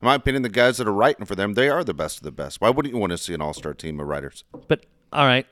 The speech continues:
Speaker 2: I, I don't know how it works.
Speaker 1: Yeah.
Speaker 2: There's no pop-ups. There's no ads on the site. It's just clean writing. How do, how do they survive?
Speaker 1: That's interesting. I, yeah, I don't, I don't know.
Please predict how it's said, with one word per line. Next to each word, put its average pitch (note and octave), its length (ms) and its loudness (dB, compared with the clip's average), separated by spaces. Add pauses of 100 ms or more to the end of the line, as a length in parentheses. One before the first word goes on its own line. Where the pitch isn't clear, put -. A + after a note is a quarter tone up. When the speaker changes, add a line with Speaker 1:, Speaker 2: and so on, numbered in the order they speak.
Speaker 2:
I, D3 320 2
I D3+ 100 2
don't E3 180 2
know C3 200 4
how A2 260 2
it F#2+ 160 -12
works. G#2 400 -2
Speaker 1:
Yeah. F2+ 160 0 (380)
Speaker 2:
There's B2+ 240 0
no F#3 120 6
pop-ups. D#3 720 2
There's A2 320 0
no C3+ 280 2
ads A2+ 640 -6 (460)
on D3 240 0
the G#2+ 60 -6
site. C#3+ 500 -2 (400)
It's G#2 160 -4
just - 220 0
clean D3+ 480 0
writing. A#2+ 520 2 (920)
How A3 180 -2
do, A#3 60 -2 (100)
how G3+ 160 -6
do C4 80 0
they G#3 360 0
survive? C#3+ 800 -6 (1300)
Speaker 1:
That's D#2+ 180 -12
interesting. D#2 500 -10
I, G#2+ 140 2
yeah, F#2 240 -4
I - 20 -8
don't, D#2+ 180 -8
I D2 100 -14
don't D2 180 -10
know. G2 160 -6